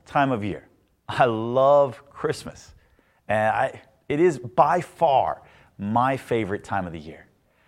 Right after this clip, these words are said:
I, I'm sure many of you probably share the same sentiment. Have you ever tried to break it down? What is your favorite thing about Christmas? I was thinking about that. There's so many things that come to mind.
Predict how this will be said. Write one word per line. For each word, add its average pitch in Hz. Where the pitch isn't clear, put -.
I, -
I'm 107
sure 139
many 123
of 101
you 123
probably 117
share 143
the 113
same 127
sentiment. 120
Have 147
you 170
ever 202
tried 202
to 151
break 131
it 107
down? 117
What 120
is 127
your 98
favorite 104
thing 101
about 98
Christmas? -
I -
was 139
thinking 143
about 95
that. 80
There's 117
so 165
many 147
things 143
that 104
come 117
to 104
mind. 107